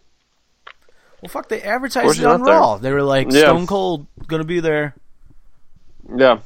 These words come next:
Speaker 2: it's, I don't know. I, I'm upset that I wasted two hours of my Friday night.
Speaker 1: Yeah, and Dave said, in person, he said the show was good up until the Roman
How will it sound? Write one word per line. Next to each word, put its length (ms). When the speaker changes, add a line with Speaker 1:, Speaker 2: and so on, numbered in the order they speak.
Speaker 2:
it's, 440
I 160
don't 140
know. 160
I, 280
I'm 140
upset 340
that 100
I 60
wasted 380
two 200
hours 260
of 40
my 100
Friday 340
night. 240
Speaker 1:
Yeah, 300
and 320
Dave 300
said, 440
in 140
person, 420
he 120
said 420
the 80
show 320
was 200
good 240
up 200
until 440
the 360
Roman 600